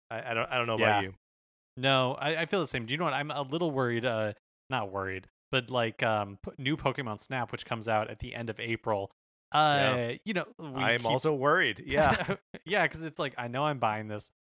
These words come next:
Speaker 2: and, but am I actually going
Speaker 1: <laughs>
Speaker 2: to enjoy it?" Uh, remains to be seen, but, uh, yeah, Pokemon Mystery Dungeon, not something I'm interested in going back to.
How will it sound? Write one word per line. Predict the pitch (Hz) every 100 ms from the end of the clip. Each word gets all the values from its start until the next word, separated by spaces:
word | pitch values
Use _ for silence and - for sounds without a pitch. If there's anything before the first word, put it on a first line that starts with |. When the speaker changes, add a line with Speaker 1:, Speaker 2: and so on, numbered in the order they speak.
| _ -
Speaker 2:
and, | 135 123 110
but | 127
am | 139 147
I | 143
actually | 131 208 135
going | 120
Speaker 1:
<laughs> | -
Speaker 2:
to | 120
enjoy | 107 131 117
it?" | 107 101 - _ _ _ _ 147
Uh, | 143 135 123 123
remains | 131 143 151 180 208 208 - -
to | - 190
be | 175 170
seen, | - - 170 156 127 107 98 -
but, | 117 107 -
uh, | 123 110 104
yeah, | 104 95
Pokemon | - 135 131 120
Mystery | 110 123
Dungeon, | 110 101 107 107
not | 104
something | - 110 107
I'm | 98
interested | 95 104 -
in | 98
going | 95 92
back | 92 90
to. | -